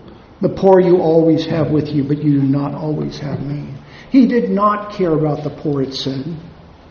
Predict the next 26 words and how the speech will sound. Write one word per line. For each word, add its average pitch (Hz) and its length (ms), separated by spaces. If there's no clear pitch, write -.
but 147 120
only 170 400
about 160 340
money. 151 340
And 147 160
Jesus 196 400
rebukes 151 460
him 151 400
with, 143 200
"Leave 156 380
her 165 160
alone." 139 640
And 165 120
with 214 180
that, 208 300
Judas 190 300
made 160 240
plans 160 580
to 156 100
get 180 140
money 185 260
another 233 260
way - 360
by 151 140
betraying 147 500
Jesus. 143 540